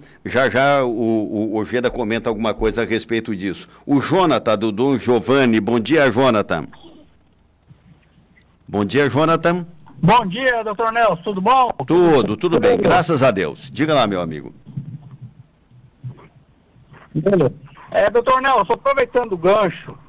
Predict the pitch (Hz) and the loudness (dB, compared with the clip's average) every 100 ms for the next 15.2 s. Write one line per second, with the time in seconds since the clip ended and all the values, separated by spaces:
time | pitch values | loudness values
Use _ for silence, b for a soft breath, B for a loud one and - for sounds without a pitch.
0 | - - 110 98 69 208 202 214 240 190 | -14 -4 -2 -2 -2 -2 -2 0 -2 0
1 | 180 156 120 - - 131 190 202 277 277 | 0 0 -2 -12 -10 -2 -2 -2 -2 2
2 | 254 233 214 196 - _ - 151 143 131 | 2 2 2 0 -4 _ -4 0 0 0
3 | 120 113 107 101 101 - _ - 190 226 | -2 -4 -6 -8 -14 -20 _ 0 2 0
4 | 226 226 196 294 269 262 233 233 - 214 | -2 -6 -2 -2 0 -2 0 -2 0 0
5 | 208 240 285 226 233 233 214 208 214 196 | 2 0 -2 -2 0 0 2 2 0 -4
6 | 262 165 139 - 120 147 214 - B - | -4 -2 -4 -6 -4 -2 -2 -8 B -14
7 | - 127 180 220 214 214 247 - - 226 | -2 0 2 0 2 0 2 -2 0 -2
8 | - 208 - 220 214 - 220 214 156 156 | 0 0 0 -2 -2 2 0 0 -4 0
9 | 214 226 202 208 208 214 202 208 160 175 | 2 4 2 -2 0 -2 0 -2 0 0
10 | 233 202 143 - 170 185 - - 190 190 | -2 -4 -10 -8 0 0 2 0 2 4
11 | 190 180 156 117 - b b b - - | 4 6 4 2 -4 b b b -20 -2
12 | 143 156 156 147 - - 240 247 262 214 | 2 2 2 -4 -4 2 2 2 2 4
13 | 165 - 208 139 143 - 170 196 147 139 | 4 4 2 -2 -6 -2 2 2 2 0
14 | 139 123 180 220 151 123 170 147 139 175 | -2 0 -2 -2 -8 -6 -4 0 2 4
15 | 247 | 2